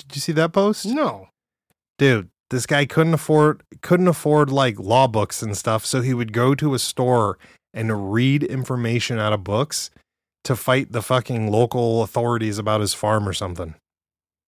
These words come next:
Speaker 1: That is wild.
Speaker 2: Good for him. Fight the power. Right? Educate
Speaker 1: Oh,
Speaker 2: yourself.
Speaker 1: it was, yeah, it was over polluted water.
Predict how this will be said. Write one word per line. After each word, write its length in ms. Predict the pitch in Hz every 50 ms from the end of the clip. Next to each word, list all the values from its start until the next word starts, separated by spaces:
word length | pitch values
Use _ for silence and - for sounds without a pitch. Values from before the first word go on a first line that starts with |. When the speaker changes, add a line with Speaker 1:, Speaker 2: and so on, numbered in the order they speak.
| _ _ _ _ _ _ _ _ _ _ _ _ _ _ _ _ _ _ _ _ _
Speaker 1:
That 120 | - 190 233
is 140 | 240 180 147
wild. 640 | 127 104 104 113 120 120 113 98 87 82 - - - _ _ _
Speaker 2:
Good 160 | - 320 254
for 140 | 233 349 294
him. 320 | 311 370 359 165 131 - _ _ _ _ _ _ _ _ _ _ _ _ _
Fight 280 | - - - 294 240 -
the 80 | 269 220
power. 480 | 190 233 269 302 254 175 123 104 _ _ _ _ _ _ _ _ _ _ _ _ _ _ _ _ _ _ _ _
Right? 260 | 131 156 208 247 _ _ _ _ _ _ _ _ _ _ _ _ _ _ _ _
Educate 360 | 156 196 226 196 233 196 -
Speaker 1:
Oh, 180 | 170 185 185 165
Speaker 2:
yourself. 260 | 135 - - - 151
Speaker 1:
it 40 | 151
was, 160 | 151 139 - -
yeah, 180 | - 170 175 160
it 40 | 147
was 160 | 143 123 156
over 220 | 151 147 147 156
polluted 440 | - - 143 139 139 147 143 147 131
water. 380 | 117 120 123 131 127 107 90